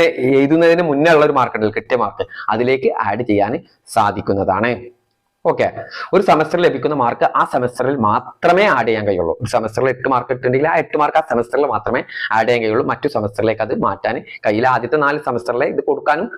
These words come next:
സാധിക്കുകയുള്ളൂ. ഇനി ഗ്രേഡ് ചേഞ്ച് ചെയ്യുന്നതിന് മാത്രമേ ആഡ് ചെയ്യാൻ സാധിക്കുക. ഇവിടെ നിങ്ങൾക്ക് നോക്കിയാൽ അറിയാം, ഇത് കഴിഞ്ഞ വർഷത്തെ ഒരു മാതൃകയാണ്. ഇപ്പൊ ഈ വിദ്യാർത്ഥിക്ക് ഈ സെമസ്റ്ററിൽ കിട്ടുന്ന എത്രയാണ് കിട്ടുക എന്ന് അത്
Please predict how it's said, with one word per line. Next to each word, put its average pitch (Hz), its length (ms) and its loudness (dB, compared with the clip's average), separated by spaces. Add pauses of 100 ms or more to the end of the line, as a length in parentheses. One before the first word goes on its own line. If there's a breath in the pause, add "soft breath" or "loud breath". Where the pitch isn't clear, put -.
(240 loud breath)
സാധിക്കുകയുള്ളൂ. 139 500 2 (460 loud breath)
ഇനി 190 100 2 (100)
ഗ്രേഡ് 202 340 6
ചേഞ്ച് 170 300 2
ചെയ്യുന്നതിന് 151 360 2
മാത്രമേ 131 260 -2 (180)
ആഡ് 135 200 0
ചെയ്യാൻ 120 200 2 (100)
സാധിക്കുക. 104 300 -4 (340 loud breath)
ഇവിടെ 180 180 6 (180)
നിങ്ങൾക്ക് 156 380 2
നോക്കിയാൽ 131 300 0 (160)
അറിയാം, 107 240 -2
ഇത് 117 100 -2
കഴിഞ്ഞ 120 220 2
വർഷത്തെ 117 460 -2 (120)
ഒരു 127 140 2
മാതൃകയാണ്. 110 460 -2 (280 loud breath)
ഇപ്പൊ 156 120 0 (100)
ഈ - 100 4
വിദ്യാർത്ഥിക്ക് 156 540 2 (220)
ഈ 156 120 2
സെമസ്റ്ററിൽ 139 500 2
കിട്ടുന്ന 131 320 0 (280)
എത്രയാണ് 139 400 0
കിട്ടുക 135 260 0
എന്ന് 147 120 -4 (260 loud breath)
അത് 147 120 6